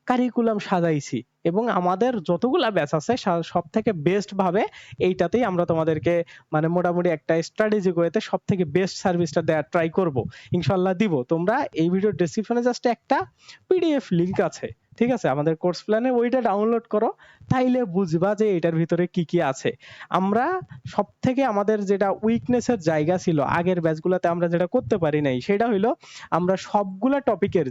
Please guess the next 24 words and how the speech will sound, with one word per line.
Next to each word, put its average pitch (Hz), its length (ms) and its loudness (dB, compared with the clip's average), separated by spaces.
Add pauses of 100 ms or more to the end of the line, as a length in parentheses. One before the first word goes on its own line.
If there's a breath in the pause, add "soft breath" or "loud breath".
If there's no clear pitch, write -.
যে 170 140 4
যে 196 160 2
টপিকগুলো 208 440 0
আমরা 202 120 2 (100)
পড়াবো 151 280 2 (380 loud breath)
সেইগুলা 214 360 2 (180)
ডেইলি 196 360 2 (100)
টেস্ট 320 280 0
এবং 240 120 0 (120)
উইকলি 262 340 2 (100)
টেস্টটা 233 260 0 (100)
এনশিওর 196 380 0
করতে 226 260 0
পারি 143 200 2
নাই, 123 180 0
কিন্তু 202 240 0 (580 loud breath)
এই 254 100 2 (120)
ব্যাচ 196 160 0 (120)
থেকে 196 180 0 (100)
ইনশাল্লাহ 170 420 0
এই 190 120 0
জিনিসটা 160 340 0
আমাদের 160 220 2 (100)
এনশিওর 156 280 0